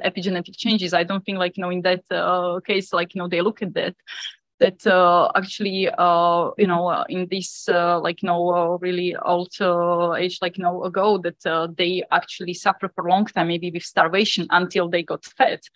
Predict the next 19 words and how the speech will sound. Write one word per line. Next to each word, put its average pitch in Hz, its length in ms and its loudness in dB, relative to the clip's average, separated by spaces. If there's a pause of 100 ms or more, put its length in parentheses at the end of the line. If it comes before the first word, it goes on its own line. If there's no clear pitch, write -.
(360)
And 185 240 2
this 226 260 2 (100)
really 202 280 0
changed 202 580 0
their, 185 340 2
uh, 180 160 -6
phenotype 185 380 0
of 185 140 -2
adaptation. 196 760 0 (460)
And, 190 380 2
uh, - 220 2 (260)
uh, 185 320 4
in 202 180 2
our 196 240 4
civilized, 196 640 2
uh, 185 520 6
you 190 80 0
know, 185 240 2
um, 180 340 4